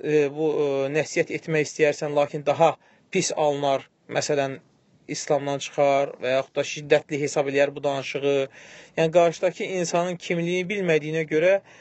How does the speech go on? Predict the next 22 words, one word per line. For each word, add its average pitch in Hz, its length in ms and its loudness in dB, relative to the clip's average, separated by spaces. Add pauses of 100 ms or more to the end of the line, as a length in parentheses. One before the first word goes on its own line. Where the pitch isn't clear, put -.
(260)
ona 170 300 2 (240)
birbaşa 175 500 0
nəsihət 170 400 -2 (160)
etmək, 185 480 -2 (480)
yəni, 156 280 4 (220)
üz-üzə 202 380 0
olsaydı 214 380 2
olardı, 190 500 4
lakin, 170 540 0
e, 147 420 2
belə 160 240 4
üslubdan 165 480 -2
çətindir. - 480 -4 (600)
Lakin, 185 540 2
e, 147 240 0
dediyim 160 320 -2
kimi, 139 300 -2 (180)
əlhəmdülillah, 143 560 -2
dərslər 143 480 0
var 131 160 0
bu 131 80 -12
barədə, 127 460 2